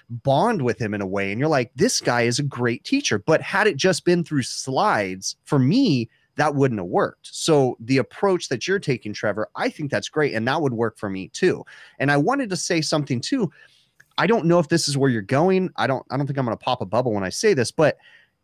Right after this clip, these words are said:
if I could get an individual Copeland compressor teardown class, instead of having to wait every two years for the supply house to do it and have seventy people at the supply house,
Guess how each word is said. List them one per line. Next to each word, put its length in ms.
if 180
I 240
could 320
get 400
an 220
individual 1000
Copeland 460
compressor 560
teardown 640
class, 540
instead 500
of 80
having 260
to 80
wait 460
every 260
two 260
years 300
for 140
the 80
supply 380
house 200
to 80
do 140
it 60
and 100
have 180
seventy 540
people 340
at 120
the 80
supply 340
house, 260